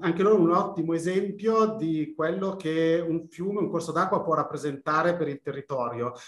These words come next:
Nel loro caso come può diventare un laboratorio a cielo aperto anche per la scuola, e come la scuola può contribuire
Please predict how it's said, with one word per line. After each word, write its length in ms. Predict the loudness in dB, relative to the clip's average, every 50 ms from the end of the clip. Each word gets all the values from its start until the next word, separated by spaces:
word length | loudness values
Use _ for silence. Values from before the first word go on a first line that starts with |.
| -20 _ _
Nel 160 | 2 4 6
loro 160 | 8 8 8
caso 260 | 6 6 6 4 4
come 240 | 4 4 2 2 4
può 140 | 4 2 2
diventare 800 | 2 4 4 2 4 2 2 4 4 6 8 10 10 10 8 6
un 100 | 2 2
laboratorio 560 | 2 2 2 4 2 2 2 2 0 0 0 -2
a 40 |
cielo 180 | -2 -2 -2 -2
aperto 320 | -2 -2 -4 -6 -4 -6
anche 240 | -6 -6 -6 -8 -8
per 160 | -6 -4 -2
la 80 | -2 -2
scuola, 460 | -2 -2 -4 -2 0 2 4 4 2
e 80 | 0 -2
come 160 | -4 -2 -2
la 80 | -2 -2
scuola 260 | -2 0 0 0 0
può 160 | -2 -4 -4
contribuire 880 | -4 -4 -4 -4 -4 -4 -6 -6 -4 -2 0 0 0 0 0 -2 -2